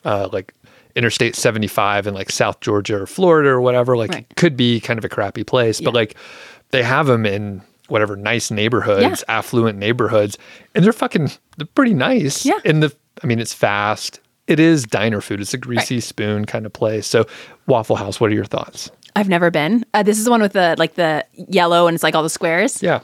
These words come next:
Speaker 2: Yeah, yeah, yeah. We had one in my hometown. Um, we would go to Denny's.
Speaker 1: Okay.
Speaker 2: So,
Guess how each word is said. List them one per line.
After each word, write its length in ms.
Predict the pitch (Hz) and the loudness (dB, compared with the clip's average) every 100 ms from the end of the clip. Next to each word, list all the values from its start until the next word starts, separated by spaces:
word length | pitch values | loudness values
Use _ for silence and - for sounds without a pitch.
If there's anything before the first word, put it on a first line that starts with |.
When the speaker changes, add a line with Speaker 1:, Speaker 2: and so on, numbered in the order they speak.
| - | 0
Speaker 2:
Yeah, 200 | 190 190 | 2 4
yeah, 140 | 190 | 4
yeah. 120 | 175 | 2
We 80 | 170 | 0
had 160 | 170 170 | 0 -2
one 100 | 175 | -2
in 80 | |
my 100 | 170 156 | -2 -2
hometown. 520 | 156 - 156 143 135 | -4 -4 -4 -2 -4
Um, 320 | - 151 151 160 | -2 0 0 2
we 100 | 175 | 2
would 100 | 180 | 4
go 100 | 185 | 4
to 260 | 175 156 | 4 2
Denny's. 480 | 156 127 - - - - _ _ - - | 0 -2 -4 -6 -8 -12 _ _ -16 -8
Speaker 1:
Okay. 220 | - 117 120 | -4 -4 0
Speaker 2:
So, 280 | 165 147 | 0 2